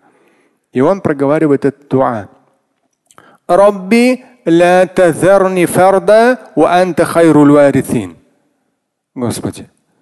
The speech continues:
не оставляй меня одного. Не оставляй. То есть дай мне продолжение рода. Не оставляй. Ты лучше кого-либо распоряжаешься тем,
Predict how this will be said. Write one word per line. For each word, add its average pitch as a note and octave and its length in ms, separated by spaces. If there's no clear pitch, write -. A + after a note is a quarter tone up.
не C#3 160
оставляй C3+ 500
меня A2+ 300
одного. F#2 580
Не C3 180
оставляй. A2 580
То - 80
есть - 340
дай C3+ 240
мне B2+ 180
продолжение A2+ 680
рода. F2+ 360
Не B2+ 160
оставляй. B2 520
Ты E3 140
лучше E3 540
кого-либо F3+ 880
распоряжаешься C3+ 1080
тем, G3 440